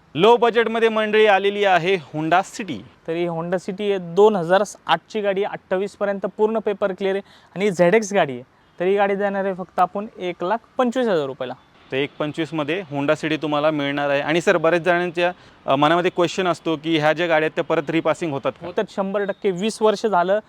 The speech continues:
Speaker 2: तरी आपल्याकडे या रिपासिंग गाडी होणार. पंचवीस तीस वर्ष आप-, अ, गाडीची, प्रायव्हेट गाडीची व्हॅलिडिटी असते.
Speaker 1: मारुती सुझुकीची Ritz आली आहे.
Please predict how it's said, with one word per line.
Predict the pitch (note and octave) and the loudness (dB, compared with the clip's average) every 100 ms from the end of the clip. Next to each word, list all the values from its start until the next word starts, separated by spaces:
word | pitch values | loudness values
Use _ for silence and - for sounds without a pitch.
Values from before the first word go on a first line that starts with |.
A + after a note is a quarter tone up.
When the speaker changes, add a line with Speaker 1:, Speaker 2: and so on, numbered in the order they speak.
| _ _ - | _ _ -8
Speaker 2:
तरी | F3+ | -2
आपल्याकडे | G3+ F#3+ G#3 G3 G3+ G3 | 0 -2 -2 -2 -2 -2
या | G3 G3 | -2 -2
रिपासिंग | G3 - F#3 - F#3 | -4 -2 -4 -4 -4
गाडी | F#3 F#3 | -2 -2
होणार. | F3 E3+ F3+ F#3 _ _ _ - | -2 -2 -4 -4 _ _ _ -4
पंचवीस | F3 - G#3+ - | -4 -4 -6 -6
तीस | G#3+ G3+ | -8 -2
वर्ष | G3+ F#3+ A3 | -2 -2 0
आप-, | F#3+ - | -2 -2
अ, | D#3 D3 | -6 -6
गाडीची, | C#3 D3+ D#3+ - G3 | -2 -2 -2 -6 -10
प्रायव्हेट | G3 F3+ E3 E3+ | -2 0 0 -2
गाडीची | E3 D#3 D3+ - | -4 -4 -6 -10
व्हॅलिडिटी | B3 A#3 A3+ F#3 D#3+ | -2 2 2 -2 -4
असते. | C3+ B2 - - - | -6 -8 -18 -16 -2
Speaker 1:
मारुती | D3+ F3 G3+ A#3+ A#3 | 4 4 4 0 -2
सुझुकीची | A3 G3+ F#3+ G3 A3 A3 A#3+ - C3+ C#3 | -2 -2 -4 -2 2 2 0 -6 -2 2
Ritz | G#3+ - - - | 2 0 -8 0
आली | A#2+ | 0
आहे. | G2+ | 0